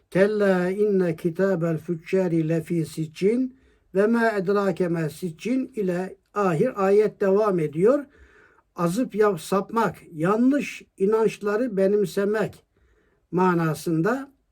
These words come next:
bir de bu ifade hapishane derin çukur manasında. Bir de Kur'an-ı Kerim'de azap keyfiyetini anlatan belki bir vadi ismi de olabilir.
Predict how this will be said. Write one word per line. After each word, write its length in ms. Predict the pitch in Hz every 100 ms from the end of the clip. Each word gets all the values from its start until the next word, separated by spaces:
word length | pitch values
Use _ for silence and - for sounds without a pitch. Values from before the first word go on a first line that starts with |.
| _ -
bir 100 | 165
de 220 | 202 190
bu 100 | 214
ifade 680 | 196 160 160 147 127 214 277 _ _ _ _ _ _ _ _
hapishane 800 | 196 214 240 233 220 202 247 196
derin 260 | 202 233
çukur 280 | 190 185 185
manasında. 720 | 170 135 113 107 - 101 - - - _ _ _ _ _ _ _ _ _ _ _ -
Bir 160 | 339 247
de 100 | 226
Kur'an-ı 520 | - 233 233 214 180
Kerim'de 400 | 190 190 202 262
azap 500 | 254 185 208 226 -
keyfiyetini 680 | 190 165 165 160 160 165 175
anlatan 680 | 175 160 156 160 214 262 - -
belki 420 | 175 165 180 160
bir 120 | 175
vadi 420 | 156 156 165 160
ismi 480 | 202 165 - 165 160
de 100 | 156
olabilir. 760 | 156 160 151 139 156 247 262